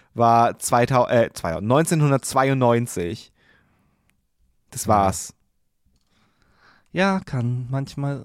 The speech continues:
Speaker 2: gerade bei Kinderdarstellern, vielleicht haben die auch irgendwann gar keine Lust mehr, weißt du?
Speaker 1: Versteh ich. Versteh
Speaker 2: Ja.
Speaker 1: ich. Naja, ähm, als nächstes
Speaker 2: Dann
Speaker 1: erfährt der Bürgermeister dann wirklich die Todesursache seines Bruders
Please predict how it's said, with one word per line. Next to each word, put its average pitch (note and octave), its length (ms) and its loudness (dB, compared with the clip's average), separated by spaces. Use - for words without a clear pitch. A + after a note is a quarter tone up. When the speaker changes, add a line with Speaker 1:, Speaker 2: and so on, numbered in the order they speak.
Speaker 2:
gerade C#3 280 -6
bei C#3+ 120 -8
Kinderdarstellern, F2 840 -8
vielleicht G#2+ 200 -10
haben B2 120 -4
die B2+ 80 -6
auch A2+ 120 -12
irgendwann B2 320 -10
gar A#2 100 -12
keine B2+ 220 -10
Lust B2+ 400 -12
mehr, C#2 220 -18
weißt - 260 -20
du? C#3 100 -16
Speaker 1:
Versteh G#2+ 480 -4
ich. - 220 -14
Versteh F#2+ 400 -8
Speaker 2:
Ja. - 20 -6
Speaker 1:
ich. - 220 -12
Naja, A2+ 640 4
ähm, C3+ 580 2
als C#3 220 0
nächstes F3 300 0
Speaker 2:
Dann - 0 -
Speaker 1:
erfährt D3 360 2
der C3+ 140 4
Bürgermeister D3 720 2
dann C3 260 0
wirklich D#3+ 260 0
die D3 100 -8
Todesursache C#3+ 760 0
seines C3 320 0
Bruders C#3 640 0